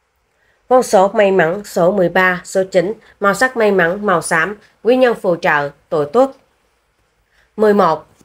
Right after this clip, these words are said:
tử vi hàng ngày của tuổi Tuất, công việc. Vận trình công việc của người tuổi Tuất trong ngày hôm nay diễn ra với nhiều khó khăn. Tử vi ngày hôm nay dự báo con giáp này sẽ gây khó dễ trong quá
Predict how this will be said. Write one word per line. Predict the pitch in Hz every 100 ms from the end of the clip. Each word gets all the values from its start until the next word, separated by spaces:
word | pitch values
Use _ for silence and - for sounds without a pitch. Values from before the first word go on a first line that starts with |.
| _
tử | 185 214
vi | 226 214
hàng | 196 175
ngày | 180 175
của | 165 175 151 151 -
tuổi | 160
Tuất, | 151 240 269 - _
công | 214 202
việc. | 190 160 - _ _ _ _ -
Vận | 202
trình | 208 214 180
công | 208
việc | 190 175
của | 190
người | 208 190
tuổi | 185 156
Tuất | 156 247 262 -
trong | 214 196
ngày | 175
hôm | 175 190
nay | 190 185 180 175
diễn | 147 160
ra | 196 185 175 170
với | - 170
nhiều | 202 202 170 -
khó | 156
khăn. | 170 202 175 - _ _ _ _ _ _ _ _ _ _ -
Tử | 208
vi | 220 226
ngày | 208 202 185
hôm | 196 202
nay | 196 190
dự | 156 151
báo | 170 156 196
con | 214 185 175
giáp | 214 214
này | 196 170
sẽ | 170 147 147
gây | 175 190 175 175
khó | 165
dễ | 196 180 143
trong | 160 202 170
quá | 165